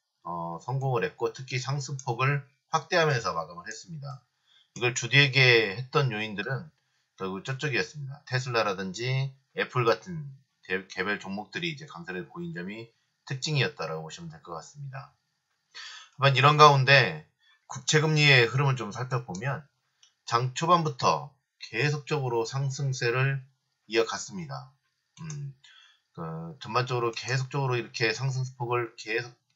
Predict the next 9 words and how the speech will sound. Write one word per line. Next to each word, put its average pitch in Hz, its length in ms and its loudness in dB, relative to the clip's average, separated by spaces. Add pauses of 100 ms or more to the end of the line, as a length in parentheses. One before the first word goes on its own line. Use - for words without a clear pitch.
(100)
이어갔었고요. - 960 -8 (640)
어, 113 260 -2
주목할 151 560 6
부분들이 143 400 2
좀 113 100 -4
몇 98 140 0
가지가 117 320 4
좀 98 120 -6
있는데요. 92 560 -8